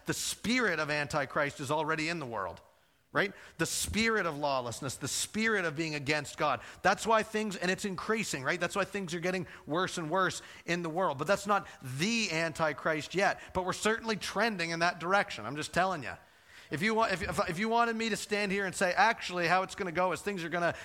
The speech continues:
go up and to the right, and they're just, from now on, gonna get way better for us and for everyone," I don't know. That sounds nice. That's not what the Bible says, though. So there it is. And this kingdom, this end times, earthly, antichrist-led kingdom is going to be a powerful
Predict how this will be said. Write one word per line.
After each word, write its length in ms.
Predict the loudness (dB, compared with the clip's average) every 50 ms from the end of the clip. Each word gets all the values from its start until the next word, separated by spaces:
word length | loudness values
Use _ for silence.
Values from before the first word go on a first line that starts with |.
| -4 0
go 140 | 0 0
up 240 | 4 6 4 4 4
and 100 | 0 -4
to 80 | -4 -2
the 100 | -2 -2
right, 360 | 2 4 4 4 4 4 0
and 100 | -4 -4
they're 80 | -4 -2
just, 220 | -2 -2 -2 -2 -8 -14 -4
from 160 | -2 -2 2
now 240 | 4 4 4 4 4
on, 180 | 2 0 0 0
gonna 140 | 0 -2 0
get 180 | -2 -2 0
way 180 | 0 0 0 2
better 280 | 2 2 2 2 0
for 160 | -2 0 2 2
us 180 | 2 2 0
and 100 | -6 -6
for 140 | -2 0 2
everyone," 480 | 2 2 0 -2 -2 0 0 0 0 -2 -10 -16 -16 -4 2
I 120 | 2 2
don't 100 | 4 4
know. 240 | 2 2 2 2 0
That 120 | -2 -2 -2
sounds 420 | 2 2 2 4 2 2 -2 -2
nice. 300 | 0 2 2 2 0 -4 -10 -8
That's 140 | -6 -2 2
not 80 | 2 2
what 100 | 2 0
the 60 | 0
Bible 320 | 2 2 2 2 0 -2
says, 320 | -8 -4 -4 -4 -4 -4 -6
though. 240 | -4 -4 -4 -4 -6 -14 -20 _ _ _ _ -20 _ _ _ _ _ _ _ _
So 340 | -4 0 2 2 2 2 -2 -8 -18 -20 -16 -4 0
there 200 | 2 2 4 2
it 80 | 2
is. 220 | 2 0 0 -2 -10 -6 -2
And 140 | 0 0 2
this 120 | 0 -2
kingdom, 540 | -2 -4 0 0 0 0 0 -2 -4 -2 -2
this 160 | -2 -4 -4 -2 -2
end 300 | 0 0 0 0 -2 0
times, 440 | 2 2 4 2 2 0 -2 -6 -8 -4
earthly, 540 | -2 0 0 0 -2 -2 -2 -2 0 -2 -4 -8 -12 -4
antichrist-led 1160 | -2 0 0 0 0 0 2 2 2 2 0 0 2 2 2 2 0 -4 -2 0 0 2 0 0
kingdom 380 | -2 -2 -2 -2 -2 -4 -4 -6 -8 -8 -6
is 120 | -6 -4
going 180 | -2 -2 -2 -2
to 60 | 0
be 140 | 0 0 -2
a 60 | -2
powerful 640 | 0 2 4 6 6 4 2 -2 -2 -2 -2 -2 -2